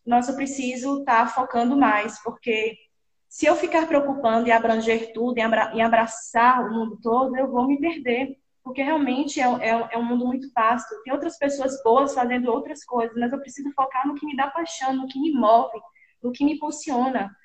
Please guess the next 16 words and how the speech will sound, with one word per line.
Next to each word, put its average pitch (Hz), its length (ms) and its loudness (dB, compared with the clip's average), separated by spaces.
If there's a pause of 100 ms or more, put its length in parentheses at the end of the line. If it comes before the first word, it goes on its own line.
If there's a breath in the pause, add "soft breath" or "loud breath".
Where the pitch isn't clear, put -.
(180 soft breath)
né? 233 180 -2
Então, 285 220 -2
quando 294 160 0
eu 294 60 -2
comecei 302 320 2
a 330 40 2
fazer 294 300 4
esses 262 200 0
movimentos, 233 540 2
até 262 220 0
dos 254 140 -2
encontros 233 440 -4
nas 214 220 -6
quartas-feiras, 220 720 -2
mesmo 247 240 -2
sendo, 220 260 -8